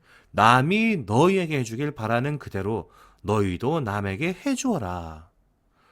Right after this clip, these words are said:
누군가가 여러분들을 무시하고 있을 때, 무시당했다는 느낌을 받았을 때, 당연히 좋은 느낌 아니겠죠.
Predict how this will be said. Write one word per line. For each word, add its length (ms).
누군가가 540
여러분들을 600
무시하고 1080
있을 300
때, 380
무시당했다는 640
느낌을 260
받았을 440
때, 260
당연히 260
좋은 260
느낌 260
아니겠죠. 840